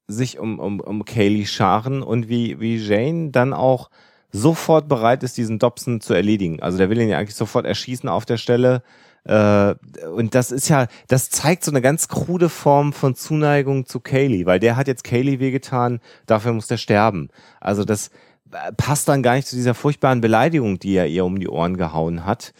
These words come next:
Ähm, äh, aber, äh, zeigt, äh,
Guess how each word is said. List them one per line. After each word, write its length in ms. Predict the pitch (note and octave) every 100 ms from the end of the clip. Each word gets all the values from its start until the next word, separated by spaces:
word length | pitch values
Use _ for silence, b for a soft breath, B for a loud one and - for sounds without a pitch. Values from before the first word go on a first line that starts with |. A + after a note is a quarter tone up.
| B B B B -
Ähm, 640 | G#2 G#2 G#2 G#2 G#2+ G#2+ -
äh, 60 | -
aber, 640 | E2+ - G2 A2 G#2 C2+
äh, 80 | C2+ D#2+ D2+ C2+ - -
zeigt, 540 | - A2+ B2 - - _ E2+
äh, 260 | B1 C#2